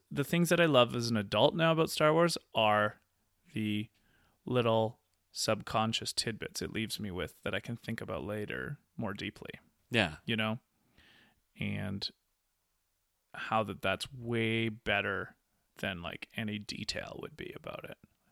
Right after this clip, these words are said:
Speaker 2: Yes.
Speaker 1: Star Wars would crumble under details.
Speaker 2: Yeah, and
Speaker 1: It would
Speaker 2: it's,
Speaker 1: lose all its
Speaker 2: it's
Speaker 1: magic.
Speaker 2: about feelings. It's,
Speaker 1: Yeah.
Speaker 2: it's like magic, like you said.
Speaker 1: And so, um, with that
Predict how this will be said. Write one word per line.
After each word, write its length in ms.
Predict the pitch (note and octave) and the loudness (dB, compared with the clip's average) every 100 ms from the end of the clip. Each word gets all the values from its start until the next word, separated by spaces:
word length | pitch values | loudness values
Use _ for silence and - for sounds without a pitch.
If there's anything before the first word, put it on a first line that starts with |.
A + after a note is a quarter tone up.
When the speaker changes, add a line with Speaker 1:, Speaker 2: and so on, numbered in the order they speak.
| - | -16
Speaker 2:
Yes. 280 | F2 - - | -14 -14 -12
Speaker 1:
Star 240 | - A#2+ | -2 0
Wars 200 | A#2 A2+ | 2 0
would 180 | A#2 G#2 | -2 -6
crumble 400 | - G#2+ G#2 - - | -8 -8 -6 -8 -8
under 160 | - | -10
details. 600 | - - - - - - - _ _ - | -10 -10 -10 -10 -10 -12 -16 _ _ -6
Speaker 2:
Yeah, 180 | F2 D#2 | -6 -6
and 100 | D#2 | -2
Speaker 1:
It 60 | |
would 120 | B2 A#2+ | 0 2
Speaker 2:
it's, 80 | |
Speaker 1:
lose 180 | B2 A#2 | 2 4
all 160 | A2 G2+ | 4 2
its 120 | - | -2
Speaker 2:
it's 40 | F#2+ | -4
Speaker 1:
magic. 300 | F#2 - G2 | -6 -2 -2
Speaker 2:
about 160 | C#3 - - | -2 -4 -8
feelings. 520 | G2 G2 E2 G1+ - | -2 0 -2 -6 -12
It's, 180 | - A#2+ | -8 -2
Speaker 1:
Yeah. 80 | G#2+ | -2
Speaker 2:
it's 100 | - | -2
like 140 | G2+ | -4
magic, 400 | A2+ F#2+ E2 - | 0 0 -2 -8
like 180 | D2+ - | -12 -12
you 80 | A#1 | -12
said. 240 | - - - - - - _ _ _ _ | -14 -16 -20 -20 -20 -20 _ _ _ _
Speaker 1:
And 480 | B2+ A#2+ A2+ A2 A2 | -4 -2 -2 -2 0
so, 640 | - - C3+ D#3 C3+ F3 - _ _ _ _ - | 0 6 10 12 10 6 0 _ _ _ _ -4
um, 420 | A2 A2 G#2+ A2 | -2 -2 -2 -4
with 180 | A2+ - | -8 4
that 520 | B2+ A#2+ A2 - | 8 8 6 0